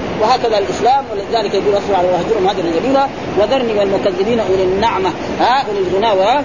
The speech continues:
"ومهلهم قليلا"، يعني انتظر، ها، رويدا سأريك ما إيه؟ يعني أعمل بهم أنا. ثم بعد ذلك يقول الله تعالى: "إن لدينا"، يعني إن عندنا، "أنكالا"، يعني قيودا في النار، ها؟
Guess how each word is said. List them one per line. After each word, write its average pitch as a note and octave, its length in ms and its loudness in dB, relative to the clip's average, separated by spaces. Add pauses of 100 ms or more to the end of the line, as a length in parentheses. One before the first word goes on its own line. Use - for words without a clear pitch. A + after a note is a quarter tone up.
(180)
"ومهلهم G3+ 720 0
قليلا"، F#3+ 340 2 (320)
يعني G3+ 260 0
انتظر، G#3 360 0 (280)
ها، B3 220 2
رويدا A3 420 0
سأريك G3+ 540 0
ما F#3 140 -2
إيه؟ A3 200 2 (340)
يعني F3+ 200 0 (160)
أعمل G3+ 300 2
بهم F#3 300 0 (320)
أنا. B2 100 -2 (1160)
ثم D4+ 160 2
بعد C4+ 200 -2
ذلك B3 300 0
يقول B3 200 -4
الله G#3+ 260 0
تعالى: G#3 360 0
"إن G#3+ 240 0
لدينا"، G3+ 680 0
يعني F#3+ 180 -2
إن G#3 240 -2
عندنا، G3+ 500 0 (480)
"أنكالا"، C4+ 560 0
يعني A3+ 320 -4
قيودا A#3+ 460 0 (320)
في E3+ 120 -4
النار، A3+ 260 0 (260)
ها؟ B3 280 0